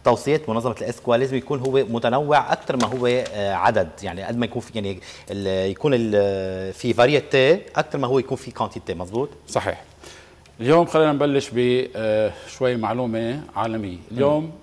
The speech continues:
Speaker 2: عدد سكان العالم، آه، إذا فينا نشوف على السلايد،
Speaker 1: يا، يا.
Speaker 2: تقريبًا سبعة مليار فاصلة ثمانية.
Speaker 1: آه، الصورة اللي قبل، إيه.
Speaker 2: أول سلايد،
Speaker 1: أوكي.
Speaker 2: إذا فينا نشوف.
Speaker 1: أوكي.
Speaker 2: مزبوط. آه، حسب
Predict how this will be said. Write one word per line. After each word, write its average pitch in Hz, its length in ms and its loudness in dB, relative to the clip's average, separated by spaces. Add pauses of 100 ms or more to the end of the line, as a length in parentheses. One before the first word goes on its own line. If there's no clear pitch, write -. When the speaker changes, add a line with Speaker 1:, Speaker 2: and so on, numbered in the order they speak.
(100)
Speaker 2:
عدد 123 220 -6
سكان - 320 -6
العالم، 113 500 0 (720)
آه، 104 320 -2
إذا 110 100 -12
فينا 117 200 -8
نشوف 107 260 -10
على 98 100 -4
السلايد، 101 400 -2
Speaker 1:
يا، 90 140 -8 (300)
يا. 101 200 -6 (200)
Speaker 2:
تقريبًا 135 360 2
سبعة 135 320 4
مليار 117 320 0
فاصلة 110 340 -6
ثمانية. 92 400 -10 (720)
Speaker 1:
آه، 98 360 -8
الصورة 117 280 0
اللي 104 120 -2
قبل، 87 240 -8
إيه. - 100 -14 (1040)
Speaker 2:
أول 110 480 4
سلايد، 107 300 -6
Speaker 1:
أوكي. 135 100 -8 (160)
Speaker 2:
إذا 98 120 -12 (200)
فينا 92 140 -14
نشوف. 107 280 -16 (240)
Speaker 1:
أوكي. 110 80 -2
Speaker 2:
مزبوط. 92 200 -10 (880)
آه، 110 360 -2
حسب 156 540 2